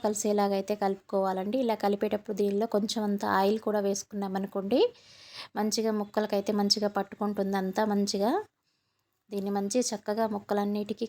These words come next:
కలిసేలాగా అయితే కలిపి పక్కన పెట్టేసుకోవాలి. పక్కన పెట్టి కాసేపు అలా వదిలేసామంటే ఫిష్ ముక్కలకి ఉప్పు, కారం మంచిగా పడతాయండి. చప్పగా ఉండకుండా తినేటప్పుడు ఉప్పు,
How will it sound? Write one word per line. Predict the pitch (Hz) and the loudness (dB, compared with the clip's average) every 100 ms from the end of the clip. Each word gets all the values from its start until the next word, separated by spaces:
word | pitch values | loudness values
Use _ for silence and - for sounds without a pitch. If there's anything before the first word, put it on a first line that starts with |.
| 202 | -2
కలిసేలాగా | 196 - 208 202 202 190 | -2 0 0 0 0 -2
అయితే | 190 269 330 214 | 0 -2 -2 0
కలిపి | 202 202 285 | 0 0 -4
పక్కన | 202 - 196 | -4 -4 -4
పెట్టేసుకోవాలి. | 202 196 190 - 196 190 196 269 - | -4 -4 -4 -4 -4 -2 0 -2 -2
పక్కన | 220 208 202 | -6 -4 -4
పెట్టి | 202 233 | -4 0
కాసేపు | 208 202 202 196 | 0 2 0 0
అలా | 196 | 0
వదిలేసామంటే | 196 196 202 202 202 190 190 240 392 - _ - - - - _ _ - | 0 0 0 2 0 0 -2 0 0 0 _ -20 -20 -20 -20 _ _ -12
ఫిష్ | 220 - 214 | -6 -2 -2
ముక్కలకి | 208 214 202 202 254 | -2 0 -2 2 2
ఉప్పు, | 226 - 202 | 2 -2 -4
కారం | 208 196 214 | 0 0 0
మంచిగా | 208 196 208 202 | -2 -2 -2 0
పడతాయండి. | 185 185 196 190 185 190 262 - | -2 -2 -2 -2 -2 0 0 0
చప్పగా | 214 - 208 208 202 196 | -2 -2 -2 0 0 0
ఉండకుండా | 196 190 196 220 233 | 0 0 0 -2 -2
తినేటప్పుడు | 196 196 196 190 196 302 494 _ _ _ _ - | -4 -2 -2 -6 -4 -4 -4 _ _ _ _ -16
ఉప్పు, | 202 - | -16 -8